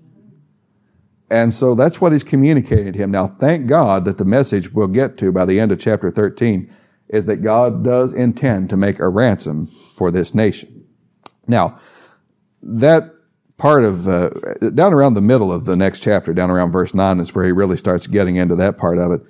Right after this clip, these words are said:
We have a few more things here in chapter thirteen before we get that. We may just look at a little bit of this in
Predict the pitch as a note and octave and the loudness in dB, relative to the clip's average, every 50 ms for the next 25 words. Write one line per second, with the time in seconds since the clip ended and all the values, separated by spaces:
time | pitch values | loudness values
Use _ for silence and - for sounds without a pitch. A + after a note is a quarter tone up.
0 | _ _ _ _ _ _ _ _ _ _ - A2 A#2+ A#2 E3 G3 F3+ C3+ A2 - | _ _ _ _ _ _ _ _ _ _ -4 -2 2 2 4 4 2 2 0 2
1 | C#3+ D3 C#3+ C3 A#2+ A2 G2+ - A2+ G#2+ G2+ G2 F#2+ F#2 - - - - - A#2 | 2 2 2 2 2 0 0 0 0 0 0 0 0 -2 -4 -10 -12 -6 -2 0
2 | A2+ G#2+ G2+ F#2 F2 - - - - - - G#2 G2 - B2+ A2 F#2+ - G2 - | 2 2 2 0 -2 -4 -10 -14 -12 -6 -4 -4 -4 -2 -2 -4 -4 -6 -10 -8
3 | - - G#2+ - - A2+ G#2+ G2 F2 - - G#2+ F2+ E2+ F2 F2+ G2+ G#2 F#2 - | -6 -4 -4 -4 -4 -4 -4 -4 -4 -4 -4 -2 -2 -2 0 0 0 0 0 0
4 | F2+ F2 F2 E2+ G#2 G2+ G2 G2 F#2 F2 F2+ E2+ - G2 F#2+ - - E2 E2+ F2 | -2 -2 -2 0 0 0 2 2 0 0 -2 -4 -2 -2 -2 -2 -2 -2 -2 0
5 | F#2+ F2+ F2 F2 F2+ F2 E2+ F2 F2 F2+ F2 E2+ - F#2+ E2+ E2+ | 0 0 0 0 -2 -2 -2 0 0 0 0 -2 -2 -2 -4 -4